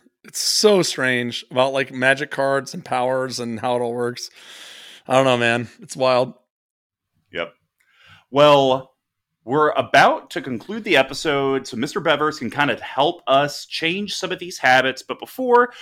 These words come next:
Speaker 2: we would really appreciate it. And actually, we've changed this a little bit. Um, our store is no longer gonna be on our website. Uh, we've actually decided to host it over at Etsy. So if you guys just go to Etsy dot com,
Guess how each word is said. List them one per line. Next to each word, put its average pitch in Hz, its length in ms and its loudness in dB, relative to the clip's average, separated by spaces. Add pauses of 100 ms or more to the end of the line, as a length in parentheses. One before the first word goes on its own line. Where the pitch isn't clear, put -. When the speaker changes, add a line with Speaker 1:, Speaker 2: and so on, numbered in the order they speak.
(240)
Speaker 2:
we 156 100 0
would 131 120 0
really 214 340 -2
appreciate 185 540 -2
it. 190 160 0
And 131 100 -4
actually, 156 300 0
we've 127 180 -8
changed 311 560 -6
this 127 220 -2
a 127 40 -2
little 107 260 -2
bit. 123 420 0
Um, 131 260 2
our 127 180 2
store 190 600 -2
is 113 180 -4
no 123 240 0
longer 190 300 0
gonna 147 160 -2
be 139 180 -4
on 123 320 -2
our 151 240 -2
website. 156 600 -2 (280)
Uh, 123 260 6
we've 123 140 0
actually 143 280 0
decided 127 280 -2
to 190 80 -2
host - 420 -8
it 240 220 -2
over 139 260 -2
at 160 180 -2
Etsy. - 500 -4
So 113 320 0
if - 240 -20
you 131 80 0
guys 139 120 4
just 139 140 -8
go 156 100 2
to 147 100 2
Etsy 127 260 -2
dot 117 180 2
com, 208 320 0